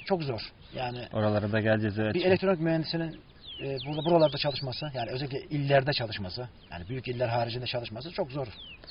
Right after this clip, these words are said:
Speaker 2: Evet, maalesef yani bu, bu tarz,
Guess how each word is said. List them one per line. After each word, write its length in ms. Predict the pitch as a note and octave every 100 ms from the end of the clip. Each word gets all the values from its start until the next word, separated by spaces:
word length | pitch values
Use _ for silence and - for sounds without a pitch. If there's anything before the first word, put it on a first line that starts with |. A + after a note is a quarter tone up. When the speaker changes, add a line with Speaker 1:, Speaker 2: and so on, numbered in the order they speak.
| - - - - - -
Speaker 2:
Evet, 300 | A#2 A2 G#2
maalesef 460 | B2 B2 A#2+ D3 C3+
yani 380 | A#2 A2 G#2+ A2
bu, 60 | A#2 -
bu 60 | A#2
tarz, 320 | B2+ A#2